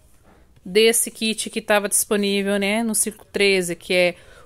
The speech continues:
o Del Corporal completo, mais dois refis. Eu tirei pra mostrar pra vocês a embalagem. Olha que lindo, gente. Caiaque feminino. E esse aqui é o refil.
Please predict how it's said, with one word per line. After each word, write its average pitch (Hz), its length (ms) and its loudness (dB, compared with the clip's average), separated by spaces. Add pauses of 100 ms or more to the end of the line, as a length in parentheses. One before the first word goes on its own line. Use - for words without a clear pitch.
o 185 80 -4
Del 208 240 2
Corporal 220 480 2
completo, 180 600 -2
mais 220 640 0
dois 190 260 4
refis. 214 720 -2 (240)
Eu 190 120 -2
tirei 208 240 -2
pra - 100 -8
mostrar 202 220 -4
pra 190 100 -6
vocês 196 260 -4
a 196 40 -2
embalagem. 185 500 0
Olha 190 100 -4
que 214 120 -10
lindo, 165 240 -6
gente. 175 360 -8 (680)
Caiaque 196 380 0
feminino. 208 640 0 (1400)
E 196 180 0
esse 190 180 0
aqui 214 120 0
é 208 40 4
o 196 40 2
refil. 196 520 -2